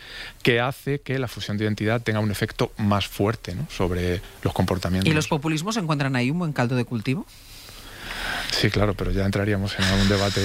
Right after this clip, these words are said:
Speaker 1: un poco peligroso.
Speaker 2: <laughs> Pero sí, pero sí encontrarían ahí un buen
Speaker 1: Sería una posibilidad,
Speaker 2: Sería
Speaker 1: sí,
Speaker 2: una,
Speaker 1: claro.
Speaker 2: sería una, una, una posibilidad.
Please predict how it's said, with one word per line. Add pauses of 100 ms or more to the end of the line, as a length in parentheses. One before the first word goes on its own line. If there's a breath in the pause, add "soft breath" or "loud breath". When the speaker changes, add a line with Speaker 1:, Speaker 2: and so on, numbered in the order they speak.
(140)
Speaker 1:
un
poco
peligroso. (280)
Speaker 2:
<laughs>
Pero
sí,
pero
sí
encontrarían
ahí
un
buen
Speaker 1:
Sería
una
posibilidad,
Speaker 2:
Sería
Speaker 1:
sí,
Speaker 2:
una,
Speaker 1:
claro.
Speaker 2:
sería
una,
una,
una
posibilidad.